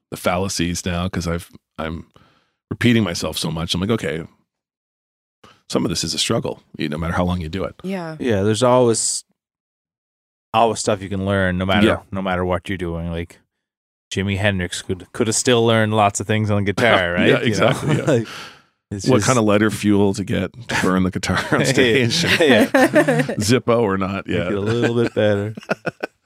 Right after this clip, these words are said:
Speaker 3: But you're heading to Music Week this year?
Speaker 1: Yeah, I'm gonna, gonna, gonna head up and just, it's, um,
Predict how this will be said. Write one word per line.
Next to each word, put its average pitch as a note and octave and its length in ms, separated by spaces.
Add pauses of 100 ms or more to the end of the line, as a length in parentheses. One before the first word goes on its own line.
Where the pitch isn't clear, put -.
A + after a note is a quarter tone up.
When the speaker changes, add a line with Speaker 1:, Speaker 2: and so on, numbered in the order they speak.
(600)
Speaker 3:
But C3+ 100
you're B2+ 200
heading C3 320
to B2 260
Music B2 420
Week A#2+ 400
this B2 260
year? D3+ 380 (300)
Speaker 1:
Yeah, D3+ 440
I'm E2+ 120
gonna, F2+ 320 (160)
gonna, F#2 220 (280)
gonna F2 180
head F2 200
up F2 240
and E2 260
just, - 300 (180)
it's, - 260
um, D#2+ 600